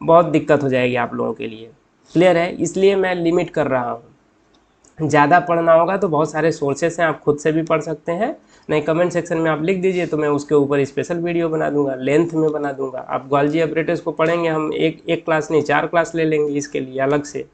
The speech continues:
ठीक है। So eukaryotic cell का ये part है, क्योंकि cell organelle है, membranous है,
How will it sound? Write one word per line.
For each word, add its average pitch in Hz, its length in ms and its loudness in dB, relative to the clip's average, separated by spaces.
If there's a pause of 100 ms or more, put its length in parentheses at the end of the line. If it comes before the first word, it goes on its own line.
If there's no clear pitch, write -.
(420)
ठीक 147 200 0
है। - 260 2 (360)
So - 80 -2
eukaryotic 190 640 4
cell 180 200 0
का 180 140 0
ये 180 180 -2
part 165 340 2
है, 214 180 -4
क्योंकि 160 300 -4
cell 160 240 2
organelle 160 380 0
है, 180 160 -2
membranous 143 560 0
है, 233 160 -4